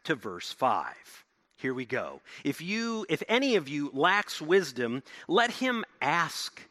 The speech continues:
God, who gives generally, generously, excuse me, to all without reproach,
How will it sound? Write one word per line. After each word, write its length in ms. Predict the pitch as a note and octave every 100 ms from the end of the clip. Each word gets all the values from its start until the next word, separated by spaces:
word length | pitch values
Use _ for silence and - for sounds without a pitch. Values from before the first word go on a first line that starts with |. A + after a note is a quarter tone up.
| _ _ _ A2
God, 380 | A2+ F#2 - - - _ _ _ _ _ _ _ _ _ _ _
who 100 | -
gives 240 | C#3 F#3 D3+
generally, 680 | E3+ F#3 D#3+ B2 A2 G2 D3+ - B2+
generously, 600 | E3 G3 C#3+ A2 G2+ G2+
excuse 340 | - C#3 B2
me, 220 | G2+ F2+ - - -
to 180 | E3 -
all 500 | D#3 E3 F3 F3 F3+
without 420 | E3+ E3+ D3 C3+
reproach, 840 | C#3 C3 - G#3 B2 - - -